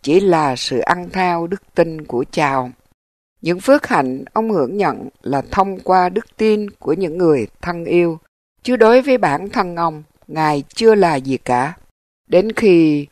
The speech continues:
đối diện với sợ hãi, cô đơn, với sự nhận biết mới mẻ về Chúa,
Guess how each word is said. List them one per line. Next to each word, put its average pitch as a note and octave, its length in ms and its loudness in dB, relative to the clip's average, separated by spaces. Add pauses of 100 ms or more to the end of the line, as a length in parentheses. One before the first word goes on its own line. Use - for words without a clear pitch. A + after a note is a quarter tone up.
đối A3+ 260 2
diện C3 320 0
với G3+ 160 0
sợ - 300 2
hãi, C#3+ 400 0 (200)
cô F3 200 2
đơn, F#3 380 4 (280)
với A#3+ 140 2
sự F3+ 140 -6
nhận C3+ 360 -4
biết A3+ 240 0 (120)
mới A3 220 0
mẻ F#3 300 0
về D3+ 260 -2 (100)
Chúa, G3 320 0